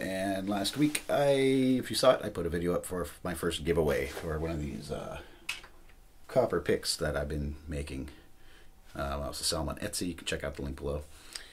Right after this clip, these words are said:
Anyway, I said I would announce the winner Saturday, which was yesterday,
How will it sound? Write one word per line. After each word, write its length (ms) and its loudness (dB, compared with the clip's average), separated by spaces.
Anyway, 340 8
I 40 10
said 180 4
I 40 8
would 120 8
announce 420 0
the 180 -2
winner 400 0
Saturday, 420 4
which 160 0
was 100 -4
yesterday, 440 0